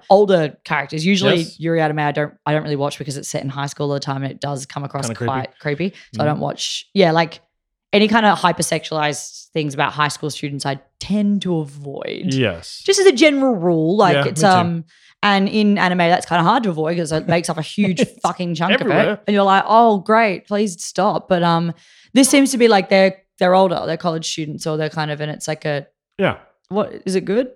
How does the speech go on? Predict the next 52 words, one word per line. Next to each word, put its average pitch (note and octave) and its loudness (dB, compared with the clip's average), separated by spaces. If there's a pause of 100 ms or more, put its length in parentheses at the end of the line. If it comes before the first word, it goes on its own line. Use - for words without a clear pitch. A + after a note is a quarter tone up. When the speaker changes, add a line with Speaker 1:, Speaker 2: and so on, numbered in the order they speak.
(100)
Speaker 2:
It's, G3 -2
well, F3+ 2
I D#3+ -2
started G#3+ 2
watching D#3+ -2
it - -10
and C3 -4
then C#3+ 0
I C#3+ 2
watched B2+ -4
Wonder B2 -4
Egg A#2 -10
Priority G#2 -8 (100)
and A2 -8
I A2 -4
was G#2+ -6
like, G#2 -8 (160)
"Oh, G#2 -6
this G#2+ -10
is F#2+ -8
heaps F#2+ -10
better." F2+ -12 (720)
And A2 -4
just G#2+ -8
started G2 -8
watching G2 -8
that F#2+ -10
instead. - -12
Speaker 1:
Mm. D3 -10 (240)
Speaker 2:
So, A#2 -2
like, G#2+ 0
Speaker 1:
Oh, C#3 -12
there C#3 -14
you C#3 -20
go. - -16
Speaker 2:
yeah, F#3 2
it D#3 -2
was C4+ 4
a, C4 -4 (120)
a F#3+ -4
decent F3 2
pilot, B2 -2 (280)
but C3+ -6
I, B2 -2
I B2+ -6
never A#2+ -8
went A#2 -6
back G#2+ -8
to G#2+ -10
it - -14
because, G#2+ -12
yeah, G#2 -8